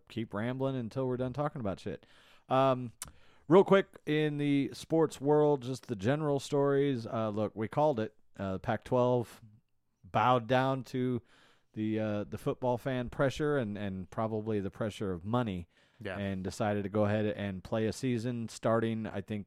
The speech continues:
Speaker 1: November, a, a week or two after the Big Ten starts.
Speaker 2: Yeah, it might be, like, November fourth, fifth, something like that.
Speaker 1: Yeah, and basically they're gonna play a seven-game season and still finish up with their championship on the eighteenth, so technically they would be eligible for that whole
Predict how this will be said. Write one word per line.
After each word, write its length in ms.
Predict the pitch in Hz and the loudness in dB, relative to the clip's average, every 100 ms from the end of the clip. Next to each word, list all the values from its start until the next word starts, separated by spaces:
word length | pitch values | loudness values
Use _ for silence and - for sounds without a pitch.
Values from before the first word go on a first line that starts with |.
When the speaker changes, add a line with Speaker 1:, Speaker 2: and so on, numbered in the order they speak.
| _ | _
Speaker 1:
November, 1300 | 110 104 95 92 104 120 120 123 123 123 123 123 123 113 _ _ _ | -8 -4 -4 -4 -6 -2 0 0 0 0 -2 -2 -4 -8 _ _ _
a, 60 | 104 | -8
a 180 | 92 110 | -4 0
week 280 | 123 180 147 | 2 2 2
or 80 | |
two 320 | 127 151 131 117 | 0 2 4 4
after 320 | 113 - 104 | 2 0 -4
the 80 | 95 | -2
Big 180 | 98 | -4
Ten 220 | - 92 85 | -4 -8 -6
starts. 400 | 85 78 82 - 123 | -6 -6 -8 -12 -6
Speaker 2:
Yeah, 140 | 120 | -2
it 20 | |
might 140 | 139 143 | 0 0
be, 80 | |
like, 160 | 117 101 | 0 -2
November 320 | 90 95 87 | -4 -8 -8
fourth, 360 | - 95 95 - | -10 -6 -6 -6
fifth, 260 | - 92 | -12 -12
something 240 | - 85 92 | -12 -12 -8
like 60 | 98 | -6
that. 140 | 98 | -2
Speaker 1:
Yeah, 380 | 107 92 82 82 104 | 0 0 0 -4 -4
and 280 | 95 95 | -4 -2
basically 360 | 95 113 - 110 | -2 -2 -2 -2
they're 120 | 110 | -2
gonna 120 | 107 | -4
play 160 | - 110 | -2 -2
a 60 | 98 | 0
seven-game 500 | 123 110 107 113 101 | 0 0 -2 -4 -4
season 480 | 117 107 101 107 - - - _ _ | -4 -4 -6 -8 -10 -18 -20 _ _
and 320 | 101 98 95 90 | -6 -4 -4 -6
still 440 | - 107 107 113 | -2 0 2 0
finish 400 | - 117 117 - | -2 -2 0 2
up 240 | 117 107 | 2 2
with 100 | 113 | -2
their 140 | - 110 | -4 -2
championship 600 | 123 113 117 104 117 104 | -2 -2 -4 -2 -2 -2
on 160 | - 104 | -4 -4
the 80 | 113 123 | -4 -4
eighteenth, 680 | 127 - 165 143 127 - - - | -4 -2 0 0 0 -6 -20 -10
so 520 | - 104 110 110 - _ - | -2 0 0 -4 -8 _ -12
technically 520 | 95 - 98 123 123 | -12 -10 -10 -4 -4
they 220 | 98 90 | -4 -4
would 220 | 95 95 | -4 -4
be 260 | 98 101 104 | -4 -4 -2
eligible 560 | 123 127 113 123 123 | -2 -2 -4 -4 -4
for 220 | 117 120 117 | -4 -4 -2
that 240 | 117 104 | -2 -2
whole 480 | 110 127 120 117 | -4 -2 -2 -2